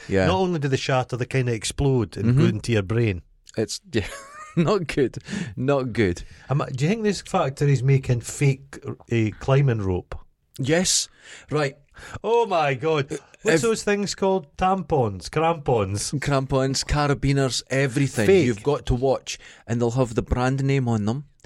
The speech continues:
Speaker 2: Uh-huh.
Speaker 1: And you'll go, "Oh, I found a cheap deal on some climbing gear." It's copies. And you, uh,
Speaker 2: Fuck.
Speaker 1: oh, it's so fucking dangerous.
Speaker 2: You f-,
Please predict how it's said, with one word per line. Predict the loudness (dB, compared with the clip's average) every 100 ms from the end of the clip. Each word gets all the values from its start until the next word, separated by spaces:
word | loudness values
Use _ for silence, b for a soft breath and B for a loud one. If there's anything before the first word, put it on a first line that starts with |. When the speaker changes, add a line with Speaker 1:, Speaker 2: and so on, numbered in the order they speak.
| -4
Speaker 2:
Uh-huh. | 0 2
Speaker 1:
And | 2
you'll | 0
go, | 0 -2
"Oh, | -2
I | -2
found | -2 -4 -4
a | -6
cheap | -4 -4 -4 -6
deal | -2 0 0
on | -2
some | -4 -6
climbing | 0 0 2 -2
gear." | 0 0 0 B B B
It's | -10 -10
copies. | -10 -6 -2 -2 -2 -4 -6 -10 b b b b -4
And | -2 -2 -8
you, | -4 -4 -4 B B B
uh, | -6 -2 -2
Speaker 2:
Fuck. | -2 2 4 4 2 -2 -14
Speaker 1:
oh, | -18 -16 -4
it's | -2 -2
so | -2 0 2 0
fucking | 0 0 0 0 -2 0
dangerous. | 0 0 -2 -4 -4 -6
Speaker 2:
You | -2
f-, | -2